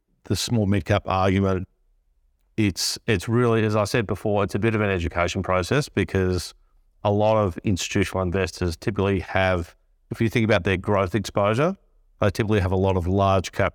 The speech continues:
global growth and emerging markets. And those are the,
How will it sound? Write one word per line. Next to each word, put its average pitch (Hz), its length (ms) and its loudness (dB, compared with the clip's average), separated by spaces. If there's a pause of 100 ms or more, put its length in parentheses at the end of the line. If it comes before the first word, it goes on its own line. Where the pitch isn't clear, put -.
global 90 380 0
growth 98 480 0 (320)
and 98 100 -4
emerging 95 340 0
markets. 87 560 -4 (560)
And 98 160 0
those 101 320 2
are 92 40 0
the, 90 240 0